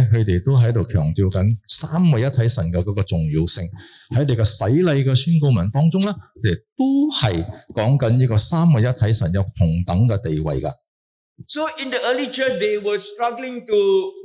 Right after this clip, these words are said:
Speaker 2: find the words to capture the meaning of the Trinity.
Speaker 1: 噉啊，噉啊，初期教會其實呢，佢哋都喺度不斷去搵一個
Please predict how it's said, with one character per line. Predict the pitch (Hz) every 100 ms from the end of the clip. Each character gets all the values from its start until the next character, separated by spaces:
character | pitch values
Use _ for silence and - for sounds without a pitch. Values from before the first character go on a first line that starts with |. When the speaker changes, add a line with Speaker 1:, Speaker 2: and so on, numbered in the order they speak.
| - _ _ _
Speaker 2:
find | 233 240 254 262 254 254 247 254 _
the | 170
words | 180 170 233 262 175 170 214 - - - _ _ _
to | 196 190 190 -
capture | 233 226 - - 240 233 175
the | 170
meaning | 165 190 214 214 185 123 - - _ - _ _
of | 135 180 147
the |
Trinity. | 160 165 160 156 156 120 - -
Speaker 1:
噉 |
啊， | 185
噉 |
啊， |
初 | 220 226
期 | 151
教 | 135 143 147
會 | 185
其 | 117
實 | 110 107
呢， | 156
佢 | 139 139
哋 | 98
都 | 156
喺 | 143 156
度 | 117
不 | -
斷 | 165 107 104
去 |
搵 | 117 107 117
一 | 175
個 | 185